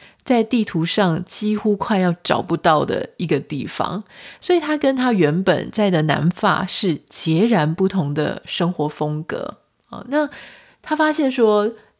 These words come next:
这一个海滩，哦，它是世界排名第一的海滩，而且它拥有全世界最大种子的海椰子棕榈树。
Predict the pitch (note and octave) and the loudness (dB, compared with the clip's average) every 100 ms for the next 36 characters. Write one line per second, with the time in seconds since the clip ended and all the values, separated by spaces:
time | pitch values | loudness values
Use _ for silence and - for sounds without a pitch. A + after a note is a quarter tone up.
0 | _ - - E4+ D#4+ A3+ G3+ - - - | _ -6 2 2 4 2 2 0 -2 -2
1 | G#3+ E3 F3 F#3+ G3+ A#3 A#3+ - A3 G3 | 0 0 2 2 0 -2 -2 -2 2 2
2 | F#3+ D#3+ D#3+ E3 F3 D#3+ E3+ - - G3+ | 0 -2 -4 -2 0 0 -2 -6 -6 -2
3 | D3+ E3+ - - - - G3+ F#3+ F#3+ E3+ | 0 -2 -8 -16 -4 2 2 2 0 2
4 | D#3+ F3 D3+ - D3+ D#3+ - A3 G#3+ F#3+ | 2 2 2 0 0 0 0 -2 2 2
5 | F#3 - C#4+ A3 A#3 G#3 F3 E3+ - D#3+ | 0 0 0 0 -2 -2 -4 -2 0 2
6 | G3 - - - C3 F#2+ - _ _ _ | 2 -2 -10 -6 -4 -4 -6 _ _ _
7 | _ - - - D3+ - D3 D#3 F3 - | _ -12 -8 -2 -2 -2 0 2 2 -2
8 | D3+ E3 F3 E3+ - - - D#3 | -2 2 2 2 0 -4 -2 -2